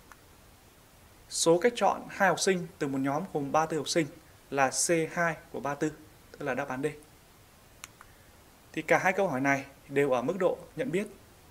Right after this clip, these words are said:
Chúng ta chuyển sang câu hỏi số bảy, là câu mười hai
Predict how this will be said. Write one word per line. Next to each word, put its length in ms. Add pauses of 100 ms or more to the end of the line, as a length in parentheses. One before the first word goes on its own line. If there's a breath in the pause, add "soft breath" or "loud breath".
(420)
Chúng 80
ta 80
chuyển 220
sang 280 (300)
câu 140
hỏi 220
số 260
bảy, 180 (1700)
là 140
câu 160
mười 180
hai 340